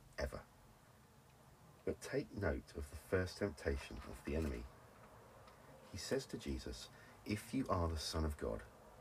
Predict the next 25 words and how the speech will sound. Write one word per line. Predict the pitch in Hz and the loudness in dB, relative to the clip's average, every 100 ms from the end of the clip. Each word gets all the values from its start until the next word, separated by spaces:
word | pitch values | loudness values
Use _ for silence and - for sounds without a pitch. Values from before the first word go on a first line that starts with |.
| - - - | -18 -16 -12
tell | - 90 104 | -4 0 2
these | 113 - | 0 0
stones | - 69 55 - | 0 0 0 -6
to | - | -8
become | - - - 64 60 | -10 -6 -4 -4 0
bread." | 78 62 - - - - - - - - - - - - - - - - - - | 2 2 -2 -14 -20 -20 -20 -20 -20 -20 -20 -20 -20 -20 -20 -20 -20 -20 -20 -14
Jesus | - 104 107 101 | -2 0 0 -2
is | 95 | -4
hungry, | - 90 78 69 58 - - - - - - - - - | -2 0 2 0 -4 -12 -20 -20 -18 -18 -18 -20 -12 -2
and | 87 | -2
here | 82 110 117 | 2 4 6
we | 117 | 4
see | - 82 76 | 2 2 4
how | 78 | 4
the | 78 53 | 4 4
enemy | 78 80 | 4 2
plays | 76 - 87 87 76 | 0 4 6 6 2
to | 64 | 0
that | 53 53 - - - - - | 0 -2 -8 -16 -18 -14 -2
in | 85 | 0
his | - | 0
attempt | - - 90 - - - - - - | -2 -2 0 0 -4 -14 -14 -18 -12
to | - | -6
tempt | - 82 76 | 0 2 0
him. | 60 | -4